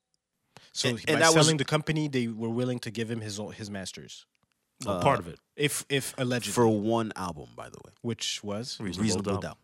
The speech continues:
Speaker 3: The
Speaker 2: They on-,
Speaker 3: classic.
Speaker 2: and it, he had to wait ten years for it.
Speaker 3: Yeah.
Speaker 2: He had to wait ten years.
Speaker 1: So what are you?
Speaker 3: It's cutthroat, man.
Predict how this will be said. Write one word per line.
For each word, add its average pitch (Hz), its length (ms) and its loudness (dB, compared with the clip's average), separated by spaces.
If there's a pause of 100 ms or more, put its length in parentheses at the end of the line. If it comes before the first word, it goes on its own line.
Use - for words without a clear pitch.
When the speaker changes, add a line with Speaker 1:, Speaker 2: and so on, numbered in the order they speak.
(380)
Speaker 3:
The - 60 -6
Speaker 2:
They 110 80 2
on-, 123 60 4
Speaker 3:
classic. - 260 -2 (120)
Speaker 2:
and 185 360 8 (360)
it, 135 200 4 (100)
he 123 160 0
had 123 200 4
to 117 80 0
wait 101 200 -2
ten 107 240 -2
years 90 220 -10
for - 180 -14
it. 98 60 -8
Speaker 3:
Yeah. 82 100 -6 (1200)
Speaker 2:
He - 100 0
had - 80 -2
to 135 80 -2
wait 113 160 -2
ten 107 160 -4
years. - 260 -20
Speaker 1:
So 110 260 -4
what 95 280 -8
are - 340 -16
you? 104 80 -8
Speaker 3:
It's - 140 -2
cutthroat, 123 420 2
man. 135 260 -4